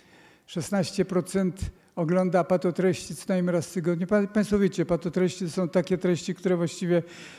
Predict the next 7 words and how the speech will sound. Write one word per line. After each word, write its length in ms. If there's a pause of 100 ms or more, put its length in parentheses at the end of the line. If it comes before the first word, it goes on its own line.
z 140
człowieka 320
dobrego 480
robią 240
człowieka 560 (140)
lubiącego 720
zło, 500